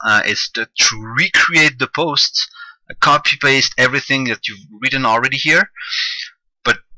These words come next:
thing is, you will probably, uh, lose the, these people who liked it. Uh, so I mean,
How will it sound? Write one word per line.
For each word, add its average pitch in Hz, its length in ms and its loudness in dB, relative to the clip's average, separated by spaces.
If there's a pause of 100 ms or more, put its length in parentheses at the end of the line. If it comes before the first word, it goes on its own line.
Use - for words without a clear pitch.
(120)
thing 147 200 2
is, 120 160 2
you 113 80 -2
will 113 100 -4
probably, 131 420 2 (100)
uh, 107 420 2
lose 135 400 -2
the, 101 480 2
these 104 220 -4
people 120 340 -2
who - 180 -12
liked 113 300 4
it. 87 120 -4 (540)
Uh, - 300 -12
so 90 320 -4
I 92 60 -4
mean, 87 220 -8